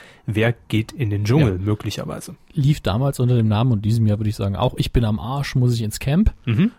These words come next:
Speaker 2: Und ich klicke jetzt einfach mal auf Jetzt mischen, damit wir
Speaker 1: Machen Sie
Speaker 2: mal so
Speaker 1: mal.
Speaker 2: eine
Speaker 1: Mischen Sie mal die
Speaker 2: Eindruck
Speaker 1: Muscheln.
Speaker 2: davon haben. Wir haben da zum einen Ulrich Meier, kommt nur mit gerollten
Speaker 1: Ja.
Speaker 2: Papierblättern.
Speaker 1: Mm, aber unwahrscheinlich, ne?
Speaker 2: Ja. Knacki Deuser, auch sehr unwahrscheinlich.
Speaker 1: Hat auch kein Nightwash mehr im Moment, also.
Speaker 2: Aber trotzdem.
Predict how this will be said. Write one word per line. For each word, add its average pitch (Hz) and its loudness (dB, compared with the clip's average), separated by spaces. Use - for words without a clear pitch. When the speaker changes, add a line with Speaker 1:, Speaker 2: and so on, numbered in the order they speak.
Speaker 2:
Und 127 0
ich - -6
klicke 120 -2
jetzt - -4
einfach 120 2
mal 117 4
auf 113 -2
Jetzt 113 -4
mischen, 147 2
damit 117 0
wir 117 2
Speaker 1:
Machen 113 6
Sie 110 4
Speaker 2:
mal - -
so 135 4
Speaker 1:
mal. 151 0
Speaker 2:
eine 131 2
Speaker 1:
Mischen 165 6
Sie 156 4
mal 127 4
die 113 4
Speaker 2:
Eindruck 143 4
Speaker 1:
Muscheln. 208 6
Speaker 2:
davon 107 0
haben. 113 2
Wir 110 4
haben 120 2
da 117 0
zum - -6
einen 135 2
Ulrich 160 6
Meier, 135 2
kommt 113 -2
nur 147 6
mit 139 0
gerollten 131 0
Speaker 1:
Ja. 131 4
Speaker 2:
Papierblättern. 131 2
Speaker 1:
Mm, 139 0
aber 139 2
unwahrscheinlich, 104 0
ne? 113 -4
Speaker 2:
Ja. 95 -2
Knacki 139 4
Deuser, 135 4
auch 90 -4
sehr 113 -4
unwahrscheinlich. 143 -2
Speaker 1:
Hat - -4
auch 165 0
kein 160 0
Nightwash 147 0
mehr 101 0
im 95 -2
Moment, 95 -6
also. 156 -10
Speaker 2:
Aber 107 -6
trotzdem. - -10